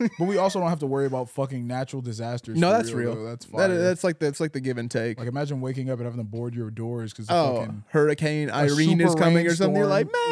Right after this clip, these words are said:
Speaker 1: "Man."
Speaker 2: fucking super rainstorm.
Speaker 1: Or a tornado. That would be
Speaker 2: Exactly,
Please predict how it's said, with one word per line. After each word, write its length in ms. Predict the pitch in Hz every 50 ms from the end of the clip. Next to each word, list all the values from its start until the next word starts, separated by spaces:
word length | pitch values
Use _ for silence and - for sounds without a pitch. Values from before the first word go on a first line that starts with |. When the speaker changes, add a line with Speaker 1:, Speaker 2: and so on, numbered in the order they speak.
| 453 453
Speaker 1:
"Man." 100 | - -
Speaker 2:
fucking 200 | - 170 156 147
super 380 | - - 180 175 156 165 156 139
rainstorm. 600 | 139 156 165 165 165 156 - - 156 156 147 151
Speaker 1:
Or 60 | 147
a 40 | 147
tornado. 720 | 151 151 160 151 143 135 131 139 147 151 156 160 170 170
That 120 | 175 151 123
would 80 | 113
be 60 | 156 160
Speaker 2:
Exactly, 260 | 147 151 151 170